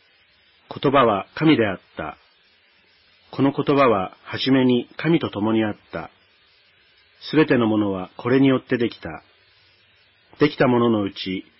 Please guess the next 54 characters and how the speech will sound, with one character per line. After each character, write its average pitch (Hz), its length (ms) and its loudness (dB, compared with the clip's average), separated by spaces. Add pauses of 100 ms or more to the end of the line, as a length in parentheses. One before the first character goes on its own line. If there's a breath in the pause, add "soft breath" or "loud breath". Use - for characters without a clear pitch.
一 - 200 -4
つ - 140 -14
と - 80 0
し - 160 -6
て 131 260 2
こ - 80 -8
れ 139 140 2
に 143 60 4
よ 131 120 4
ら 139 120 2
な 139 100 2
い 135 40 2
も 131 140 2
の 131 80 0
は 101 100 -2
な 95 140 -6
か 98 80 -8
っ 87 60 -10 (160)
た。 - 180 -16 (1200)
こ - 140 -4
の 143 80 2
言 147 260 -2
葉 143 80 4
に 104 300 0
命 147 340 2
が 101 140 -2
あ 90 60 -10
っ - 20 -20 (180)
た。 76 220 -14 (1000)
そ - 120 -8
し - 80 -8
て - 80 -4
こ 151 100 0
の 147 120 6
命 147 340 4
は 92 320 -6
人 - 240 -2
の 156 80 4
光 156 320 -2
で 113 140 0
あ 87 60 -8
っ - 40 -18 (180)
た。 71 200 -14 (1600)
光 135 200 4
は 123 100 4
闇 110 220 2
の 123 100 2
中 120 220 0
に 98 100 -2
輝 110 380 0
い 104 80 0
て 95 120 -6
い 82 120 -8
る。 78 180 -16